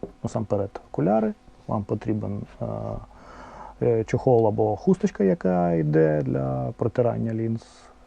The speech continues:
е, яка йде в комплекті. Ви вдяг-,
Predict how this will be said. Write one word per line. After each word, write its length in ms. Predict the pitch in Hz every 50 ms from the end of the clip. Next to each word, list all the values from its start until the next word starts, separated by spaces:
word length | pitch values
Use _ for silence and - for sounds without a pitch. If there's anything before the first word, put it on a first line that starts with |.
| -
е, 40 | - - - - 113 110 - - -
яка 320 | 120 113 - - 107 104 107
йде 140 | 110 107 104
в 80 | - -
комплекті. 640 | - 117 110 - 117 110 104 - - - - 131 - - - - - - - - - - - - - - - - - - - - - - -
Ви 120 | 131 127 113
вдяг-, 280 | 117 127 120 - -